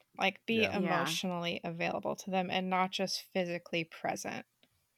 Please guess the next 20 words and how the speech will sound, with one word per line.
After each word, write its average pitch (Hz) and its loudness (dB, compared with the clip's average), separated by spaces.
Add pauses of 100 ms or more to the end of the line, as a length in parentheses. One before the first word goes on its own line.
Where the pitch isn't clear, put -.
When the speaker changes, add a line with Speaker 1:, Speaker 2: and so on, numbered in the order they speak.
(340)
Speaker 2:
Okay, 139 8
I 120 10
have 131 10
Speaker 3:
Yeah. 120 0
Speaker 2:
some 117 -2
things. 101 -2
Speaker 1:
Okay. 196 4
Speaker 2:
Here's 127 2
some, 123 -6
here's, 127 -2 (400)
okay. 131 6 (240)
So 147 6
one 165 8
is, 139 6 (160)
this 147 4
is 160 2
a 131 6
important 131 4 (600)
parenting 127 2
principle 113 0